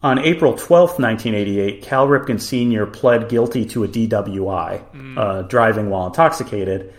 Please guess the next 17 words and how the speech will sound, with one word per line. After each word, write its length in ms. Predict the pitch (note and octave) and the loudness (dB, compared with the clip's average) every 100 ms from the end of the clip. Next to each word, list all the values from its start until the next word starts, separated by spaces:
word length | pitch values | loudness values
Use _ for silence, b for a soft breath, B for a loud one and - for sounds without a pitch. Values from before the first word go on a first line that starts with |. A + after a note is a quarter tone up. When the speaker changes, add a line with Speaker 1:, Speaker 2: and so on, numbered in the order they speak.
| B B B | B B B
Speaker 1:
He 140 | - | 0
had 100 | F3 | 0
been 200 | D#3+ C#3+ | 2 0
pulled 240 | - D#3 D3+ | 4 6 6
over 260 | C3+ C3 | 4 2
in 80 | A2+ | -2
February 760 | G#2+ B2+ A#2+ B2 G#2+ G2+ G2+ G2+ | 2 2 4 2 2 2 2 0
and, 180 | F#2 - | -4 -8
and 380 | C#3+ A2+ G2+ - _ _ _ | -6 -4 -4 -10 _ _ _
pled 360 | - C3+ B2 A#2 | 2 4 4 2
guilty 600 | A2+ A#2 A#2+ G#2 G2 - _ - | 0 0 -2 -4 -6 -12 _ -14
the 180 | A2 A2+ | -6 -6
day 380 | - A#2+ B2 | 0 2 4
after 380 | A#2+ A2 G#2+ A#2 | 2 2 0 0
that 220 | G#2 G2 | 2 0
sixth 460 | - F#2 - - - | -2 -6 -6 -12 -14
loss. 600 | C3 D#3+ F#2+ F2 - - | -6 -4 -4 -6 -12 -16